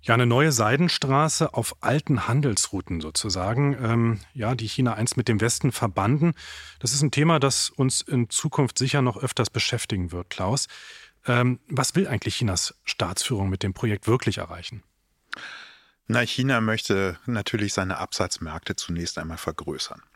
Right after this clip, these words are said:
Speaker 2: Also überall dort, wohin ich liefern kann, wo die Infrastruktur existiert, dass ich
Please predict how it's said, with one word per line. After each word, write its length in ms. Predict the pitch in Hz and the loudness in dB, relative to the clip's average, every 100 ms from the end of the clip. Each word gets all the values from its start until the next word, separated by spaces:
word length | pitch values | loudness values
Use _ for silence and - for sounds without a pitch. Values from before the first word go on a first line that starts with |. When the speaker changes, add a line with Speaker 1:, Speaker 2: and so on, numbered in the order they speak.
| - | -6
Speaker 2:
Also 380 | 110 104 98 - | -2 -2 -2 -2
überall 380 | 127 120 107 104 | 0 2 2 2
dort, 280 | 101 110 - | 0 0 0
wohin 280 | 101 95 104 | 0 0 -2
ich 140 | - | -2
liefern 420 | 92 143 147 135 | -2 0 0 -2
kann, 300 | - 113 107 | 0 0 0
wo 60 | 98 | -2
die 120 | 98 | -4
Infrastruktur 880 | 120 - 113 107 - 110 - 110 101 | -4 -2 -2 -2 -6 -8 -6 -4 -4
existiert, 760 | 90 - 92 - - 135 131 | -4 -6 -6 -8 -2 -2 0
dass 160 | 104 - | -2 -4
ich 180 | - | -8